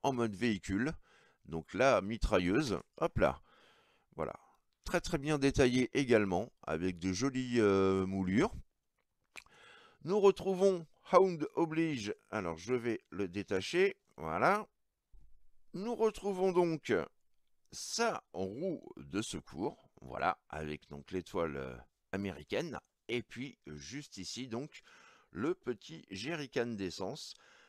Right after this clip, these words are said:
là encore très très bien, euh, très très bien réalisé. Voilà, donc r-, rien à dire, hein, pas mal de petits accessoires donc, euh, qui font plaisir et surtout donc qui rendent, euh, qui témoignent bien donc, euh, l'hommage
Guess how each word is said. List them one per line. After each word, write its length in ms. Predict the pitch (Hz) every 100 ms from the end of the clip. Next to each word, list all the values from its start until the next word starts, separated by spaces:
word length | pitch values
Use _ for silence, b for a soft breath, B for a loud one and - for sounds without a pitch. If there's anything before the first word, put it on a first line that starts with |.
| b
là 140 | 92 135
encore 400 | 117 175 185 -
très 180 | - 220
très 200 | - 165
bien, 240 | 156 165 156 143
euh, 240 | 117 107
très 220 | 104 -
très 180 | 196 165
bien 200 | 143 139
réalisé. 640 | 120 117 101 90 78 110 - b b b b -
Voilà, 260 | 67 - -
donc 160 | 117 98
r-, 360 | 117 120 78
rien 220 | 92 139
à 80 | 147
dire, 300 | 120 101 147
hein, 180 | 127 120
pas 160 | 107 151
mal 200 | 170 151
de 80 | 139
petits 280 | - 147
accessoires 600 | 139 127 120 110 123 135
donc, 320 | 117 120 147 120
euh, 920 | 101 95 92 92 90 90 90 90 90 -
qui 120 | 117
font 180 | - 139
plaisir 420 | 117 82 113 120
et 80 | 90
surtout 400 | - - 139 135
donc 220 | 95 104
qui 160 | - 76
rendent, 280 | - 101 80
euh, 140 | 78 78
qui 180 | - -
témoignent 380 | 110 107 101
bien 240 | 90 110 123
donc, 280 | 101 107 90
euh, 80 |
l'hommage 640 | 78 87 98 95 117 107